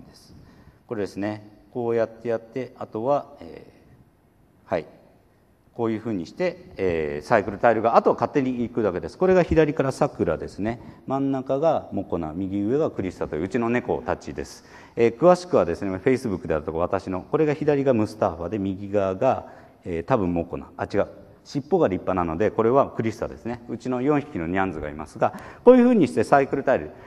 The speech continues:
えー、これだけやるだけでもアプリケーションの魅力っていうのは上がると思います。あの、何かね、これは、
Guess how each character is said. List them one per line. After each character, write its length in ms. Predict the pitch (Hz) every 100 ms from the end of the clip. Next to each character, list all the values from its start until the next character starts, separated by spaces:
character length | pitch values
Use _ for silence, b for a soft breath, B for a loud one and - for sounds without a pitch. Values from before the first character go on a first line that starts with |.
| B 143
え 160 | 147
ー、 100 | 143
こ 140 | - 214
れ 100 | 226
だ 140 | 226
け 100 | 226
や 140 | 220
る 100 | 220
だ 100 | 226
け 120 | 226 226
で 80 |
も 280 | 190 147 120
ア 60 | 113
プ 120 | 147
リ 100 | 151
ケ 100 | 202
ー 40 |
シ 100 | 196
ョ 20 | 131
ン 40 |
の 60 | 87
魅 100 | 87
力 220 | 90 -
っ 40 |
て 80 | -
い 20 |
う 40 | 123
の 80 |
は 40 | -
上 60 | 107
が 100 | 107
る 100 | 120
と 80 | 101
思 140 | 73
い 40 | 69
ま 140 | 73
す。 140 | - b b
あ 140 | - 90
の、 80 |
何 240 | 95 110 87
か 100 | 78
ね、 160 | 92 -
こ 80 | 135
れ 80 | 127
は、 500 | 123 113 107 -